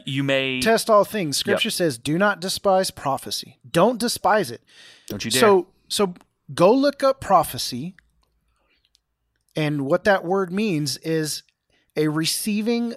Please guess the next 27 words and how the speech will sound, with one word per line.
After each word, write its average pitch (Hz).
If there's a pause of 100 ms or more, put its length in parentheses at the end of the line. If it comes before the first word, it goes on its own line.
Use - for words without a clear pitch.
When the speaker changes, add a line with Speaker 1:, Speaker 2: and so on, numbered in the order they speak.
Speaker 2:
of 156
a 147
word 180
or 170
a 147
phrase 175
or 175
a 165
saying, 170 (1120)
a, 147
a 147
thought -
or 170
a 170
saying 196
from 202
God 165 (640)
by 175
the 156
Spirit. 151 (320)
Speaker 1:
Yeah. 107
Speaker 2:
Prophecy 202
is 156 (120)
only 247
by 214
the 196
Spirit. 151